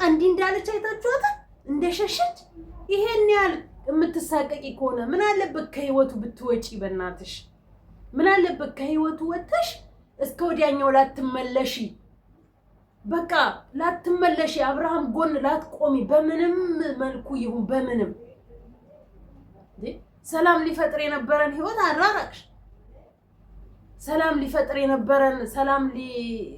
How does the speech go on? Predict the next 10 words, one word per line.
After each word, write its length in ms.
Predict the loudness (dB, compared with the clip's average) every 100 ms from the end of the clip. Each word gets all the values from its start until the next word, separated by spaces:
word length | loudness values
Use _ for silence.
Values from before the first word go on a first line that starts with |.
| -12
ሊመጣ 360 | -6 0 0 -2 -4
የነበረን 640 | -4 -4 -2 -2 0 -2 -6 -12 _ -12
ትዳር 340 | -2 4 4 4 -4 -8
ብትንትኑን 640 | -6 -4 -4 -4 -2 0
አወጣሽ። 460 | 0 -2 -4 -10 -10 -14 _ -20 -20 _ -20 _ _ -20 -20 -20 -20 -20 -20 0
በቃ 220 | 0 2 -2
ተፈራረሙ፣ 640 | -2 -2 2 2 4 2 0 -2 -4
ተቀዳደዋል፣ 800 | -6 -6 -2 -2 2 4 4 0 -4 -6 -14
ቀደዋል፣ 540 | -6 -4 2 4 4 2
ፈርመዋል። 640 | -2 -2 0 2 0 0